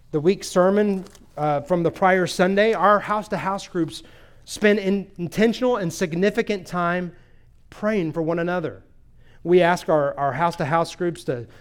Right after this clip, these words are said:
to, number one, spend time praying for the church as a whole, okay? Pray for the preaching of the word. Pray for the,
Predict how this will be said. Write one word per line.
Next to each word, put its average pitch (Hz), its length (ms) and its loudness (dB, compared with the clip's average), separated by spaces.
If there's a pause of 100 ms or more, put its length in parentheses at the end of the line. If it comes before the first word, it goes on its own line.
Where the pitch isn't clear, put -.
(200)
to, 147 140 -2
number 156 240 -2
one, 180 280 2
spend 175 260 -4
time 175 240 -2
praying 175 300 -4
for 165 80 -8
the 139 100 -8
church 180 340 -8
as 160 140 -6
a 156 60 -2
whole, 131 400 -6 (340)
okay? 165 320 -4 (240)
Pray 196 240 4
for 196 140 0
the 170 80 -4
preaching 185 340 -2
of 165 60 -2
the 165 80 -2
word. 147 340 -2
Pray 196 240 4
for 202 160 -2
the, 160 240 -2